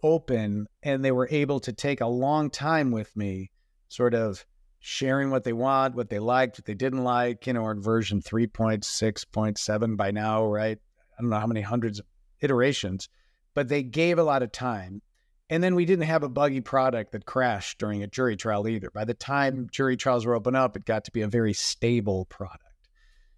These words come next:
Um, in retrospect, I think it worked out well to have a stable product with a lot of feedback. But one, one interesting one that came out of that in the pandemic,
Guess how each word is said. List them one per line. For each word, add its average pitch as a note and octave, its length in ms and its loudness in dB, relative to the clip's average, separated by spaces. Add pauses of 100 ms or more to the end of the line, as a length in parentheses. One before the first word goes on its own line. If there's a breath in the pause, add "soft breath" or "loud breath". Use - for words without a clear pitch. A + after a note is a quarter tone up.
(140)
Um, G#2 420 -4
in B2 220 0
retrospect, B2+ 560 0
I - 20 0
think A#2 180 -2
it A2+ 120 0
worked A2 200 -2
out G#2 140 4
well G#2+ 220 2
to G#2+ 40 0
have G#2 120 0
a G#2 40 0
stable G#2+ 560 0
product G2+ 460 -2
with G#2+ 140 -10
a - 20 0
lot G#2+ 240 2
of G2 100 -2
feedback. F#2+ 560 -4
But C#3+ 80 -4
one, A3+ 200 4
one B3 120 4
interesting G#3+ 460 0
one C3+ 160 -2
that A#2+ 140 -6
came B2+ 160 0
out A2+ 140 2
of G#2 80 -4
that G#2 240 -2 (120)
in C3 160 -2
the G#2+ 300 -2 (360)
pandemic, C3 540 0